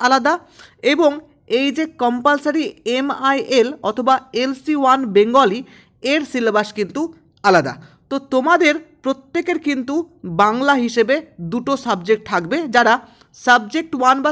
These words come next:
সাবজেক্ট টুতে বাংলা চুজ করবে। আশা করি তোমাকে সম্পূর্ণ তথ্য দিয়ে বোঝাতে পারলাম। যদি এই পুরো সিলেবাসটার কনক্লুশন করি,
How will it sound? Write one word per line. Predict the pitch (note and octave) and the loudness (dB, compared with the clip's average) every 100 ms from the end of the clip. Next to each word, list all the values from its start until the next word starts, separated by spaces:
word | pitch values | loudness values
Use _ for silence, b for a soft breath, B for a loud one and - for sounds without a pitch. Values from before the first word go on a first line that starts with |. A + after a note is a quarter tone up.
| D4 | -2
সাবজেক্ট | A3+ F#3+ A3+ A3+ | -2 -2 -6 -8
টুতে | A#3 G#3+ D4+ - b - D#3 | -8 -6 -6 -8 b -4 4
বাংলা | F#3+ F#3 G#3 A#3+ | 4 4 0 0
চুজ | G3 - - | -2 -2 -4
করবে। | E3 C#3 - - _ b b - G#3+ | -4 -4 -10 -16 _ b b -2 0
আশা | A#3 D#4 | 0 0
করি | E4 E4+ D4 | 0 -2 -2
তোমাকে | C4 C4 D4 - C4+ | -2 -2 -6 -6 -2
সম্পূর্ণ | C4+ C#4 C#4 D#4+ D#4+ D#4+ B3+ | -2 -4 -4 -2 -2 -2 -2
তথ্য | A#3+ B3 B3+ | -2 -2 -4
দিয়ে | A#3 E4 B B D#3 D3+ | -4 -8 B B -10 0
বোঝাতে | A3 A3+ - - | 2 2 0 0
পারলাম। | C#3 C3+ D#3+ D3 | -2 -6 -6 0
যদি | A#3+ A#3+ D4 B3 | 0 2 0 0
এই | D4+ D4+ - | 0 -2 -4
পুরো | A3+ C#4 C#4+ | -4 -4 -4
সিলেবাসটার | C4 C4 C4 C4 - C4+ A#3 - _ A3 | -4 0 0 0 0 0 -2 -8 _ -2
কনক্লুশন | A3+ B3 B3+ C#4 D4 C#4+ C4 | 0 -2 -4 -4 -4 -2 -2
করি, | G3 | -2